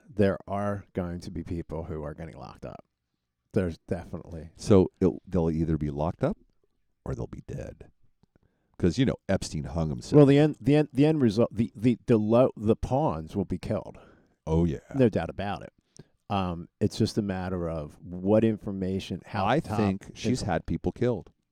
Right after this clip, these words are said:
Speaker 1: Ah, there's no
Speaker 2: I
Speaker 1: doubt.
Speaker 2: think she needs to go to jail, not only for the people she has killed, but for the four people that she had killed in Benghazi.
Speaker 1: Yeah. They, I <laughs> think, it, it,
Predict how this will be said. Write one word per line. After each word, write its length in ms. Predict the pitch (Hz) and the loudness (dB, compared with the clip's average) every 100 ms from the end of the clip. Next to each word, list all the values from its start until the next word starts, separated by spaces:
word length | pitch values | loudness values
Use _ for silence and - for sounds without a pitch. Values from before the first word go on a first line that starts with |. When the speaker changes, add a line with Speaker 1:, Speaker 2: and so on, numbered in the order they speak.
| _ _ _ _ | _ _ _ _
Speaker 1:
Ah, 180 | 123 - - | -12 -10 -8
there's 160 | 104 92 | -6 -4
no 100 | 92 | -4
Speaker 2:
I 140 | 104 151 | -2 -2
Speaker 1:
doubt. 100 | 95 | -2
Speaker 2:
think 140 | 110 | -4
she 200 | - 131 | -4 -4
needs 180 | 117 95 | -2 -4
to 80 | 87 | -2
go 100 | 85 | -2
to 100 | 78 | -2
jail, 480 | 82 131 110 76 - _ _ _ - | -2 0 0 -2 -6 _ _ _ -6
not 160 | 123 | -2
only 200 | 170 147 | 0 0
for 120 | 123 104 | 0 -2
the 60 | |
people 200 | 113 113 | -2 -4
she 120 | 104 95 | -4 -4
has 140 | 82 | -6
killed, 340 | - 143 117 | -4 -2 -2
but 120 | 101 - | -4 -6
for 120 | 98 | -8
the 60 | 87 | -6
four 240 | - 135 | -2 -2
people 260 | 107 - 87 | -4 -8 -6
that 140 | 90 | -4
she 80 | 92 | -4
had 120 | 87 | -4
killed 240 | - 92 90 | -2 -4 -4
in 60 | |
Benghazi. 580 | 98 104 120 151 127 - _ - | -4 -4 -4 -4 -4 -10 _ -18
Speaker 1:
Yeah. 140 | 90 - _ _ _ _ _ _ | -16 -16 _ _ _ _ _ _
They, 320 | 120 120 156 - - | 4 8 8 4 0
I 160 | 135 | 0
<laughs> 0 | |
think, 400 | 156 - - 113 - _ _ _ _ _ _ - | 2 0 -2 -4 -6 _ _ _ _ _ _ -4
it, 140 | 143 | -4
it, 80 | - | -4